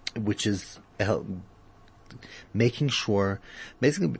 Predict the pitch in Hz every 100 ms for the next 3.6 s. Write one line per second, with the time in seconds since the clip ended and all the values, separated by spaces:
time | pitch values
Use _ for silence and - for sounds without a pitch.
0 | 113 117 - 156 175 143 - 113 - 107
1 | 107 - 117 98 90 - 95 92 80 95
2 | 90 - - 87 92 90 95 90 104 120
3 | 127 123 - 104 90 87